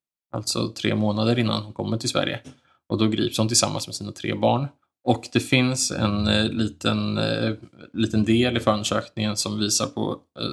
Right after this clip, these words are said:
som visar att Ines ringde till det svenska generalkonsulatet i Istanbul den femtonde september och förklarade för lo-, den lokala anställda där som tog emot samtalet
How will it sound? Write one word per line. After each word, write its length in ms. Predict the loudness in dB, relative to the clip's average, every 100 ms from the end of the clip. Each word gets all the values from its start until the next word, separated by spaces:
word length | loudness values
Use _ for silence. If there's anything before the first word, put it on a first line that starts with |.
| -6
som 220 | -4 -2
visar 280 | 0 -2 -2
att 320 | -8 _ -6
Ines 440 | -2 2 2 2 2
ringde 320 | 0 0 -4
till 280 | -4 -4 -2
det 200 | 0 0
svenska 440 | 2 2 0 -2
generalkonsulatet 1300 | -2 0 2 2 2 0 -6 -6 -2 0 -2 -2 -6
i 120 | 0
Istanbul 640 | 2 2 0 0 0 0
den 100 | -2
femtonde 540 | 0 0 0 -6 -8 -6
september 800 | -6 -4 -2 0 2 2 0 -8 _ _ _ _ _
och 120 | -4 -2
förklarade 420 | 2 2 2 -2
för 80 | -4
lo-, 180 | -6 -2
den 240 | 2 2
lokala 340 | 2 2 2 2
anställda 380 | 0 0 0
där 140 | 2 0
som 140 | -2
tog 140 | -4 -4
emot 200 | -2 -2
samtalet 680 | -4 -2 -4 -4 -10 -12